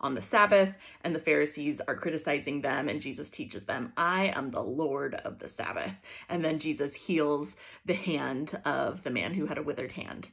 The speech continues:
on the Sabbath as well, kind of driving the point home that Jesus,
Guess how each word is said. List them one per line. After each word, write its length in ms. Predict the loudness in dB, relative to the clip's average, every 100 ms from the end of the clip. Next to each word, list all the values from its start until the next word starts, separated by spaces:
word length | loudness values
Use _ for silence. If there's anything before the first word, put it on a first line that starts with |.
| -6
on 140 | -2
the 80 | -2
Sabbath 400 | -2 -2 -2 -6
as 160 | -8 -4
well, 160 | -6
kind 160 | -4 -4
of 80 | -2
driving 320 | -2 0 -4
the 60 | -4
point 220 | -4 -6
home 280 | -6 -8 -8
that 160 | -8
Jesus, 460 | -6 -4 -4 -6